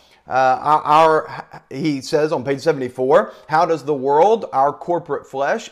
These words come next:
encourage the fear of man?" He gives some examples. One example that he gives is the culture of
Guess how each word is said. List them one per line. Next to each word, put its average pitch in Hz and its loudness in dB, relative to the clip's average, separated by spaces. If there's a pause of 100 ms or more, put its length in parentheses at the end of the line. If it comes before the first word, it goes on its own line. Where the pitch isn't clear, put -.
encourage 156 -6
the 165 -14
fear 156 -8
of 160 -10
man?" 185 -10
He 117 -14
gives 117 -10
some 135 -12
examples. 165 -14
One 127 -8 (320)
example 139 -6
that 127 -6
he 127 -6
gives 151 -2
is 143 -10
the 139 -8 (280)
culture 156 -4
of 143 -4